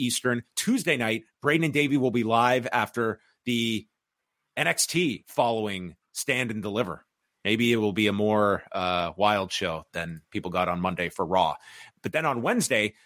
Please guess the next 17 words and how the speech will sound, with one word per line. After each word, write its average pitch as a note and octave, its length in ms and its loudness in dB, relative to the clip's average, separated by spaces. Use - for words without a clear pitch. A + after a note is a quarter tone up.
Wai C#3 120 0
and F#3 140 2
I F#3 80 2
are E3 80 2
back D3 300 0
with A#2 140 -6
Rewind E3+ 360 0
and D3+ 120 -4
Dynamite A2+ 520 -2
after G#2+ 640 -2
the A2+ 60 -10
show B2 280 0
from G#2+ 300 -4
Long A#2+ 240 0
Island, A2+ 300 0
New A2+ 80 0
York. F#2+ 360 -2